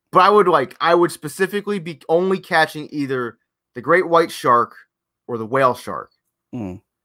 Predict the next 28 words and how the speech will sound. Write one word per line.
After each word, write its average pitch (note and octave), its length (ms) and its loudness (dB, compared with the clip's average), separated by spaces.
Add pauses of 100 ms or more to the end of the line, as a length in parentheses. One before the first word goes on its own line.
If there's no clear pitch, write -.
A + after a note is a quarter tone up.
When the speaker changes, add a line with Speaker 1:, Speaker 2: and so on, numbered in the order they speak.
Speaker 1:
You C3+ 100 -8
know, C3 100 -2
because B2+ 260 -6
it's B2+ 120 -10
like, B2 160 -2
yeah, F3 180 4
like, D#3+ 140 0
hammerhead F3 460 0
sharks D3+ 260 0
are C3+ 60 -10
cool, B2+ 540 -2 (800)
but C3+ 120 -4
they F3 120 4
don't E3 140 2
sell F3+ 300 0
for C#3+ 180 -4
as B2+ 120 -4
much B2+ 240 -4
as A2+ 140 -10
the A2+ 100 -12
great A2+ 280 -6
white A2 240 -6
shark G#2 340 -6
or A2 80 -8
the, G#2 80 -8
the G2+ 240 -4
whale G#2+ 260 -2
shark D2 360 -12